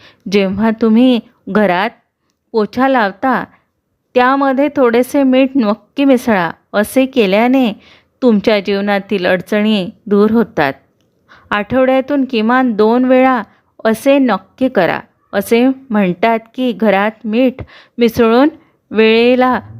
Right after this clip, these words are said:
पोछा लावल्याने धन लाभ होतो. हे घरात सकारात्मक ऊर्जा भरते आणि घरातील सर्व नकारात्मक ऊर्जा बाहेर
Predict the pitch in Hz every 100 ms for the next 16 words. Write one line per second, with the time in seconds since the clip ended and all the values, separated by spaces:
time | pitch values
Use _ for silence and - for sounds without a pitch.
0 | - 226 202 - 254 269 254 190 190 240
1 | 262 262 233 _ 185 233 220 240 196 175
2 | 220 247 247 - - - _ _ _ _
3 | _ _ _ _ 226 269 262 214 214 254
4 | - - 208 214 220 226 220 196 170 226
5 | 240 240 220 - 247 214 - _ - 220
6 | 240 226 208 202 214 208 - 208 208 220
7 | 220 220 220 220 226 226 214 202 233 254
8 | 233 196 202 226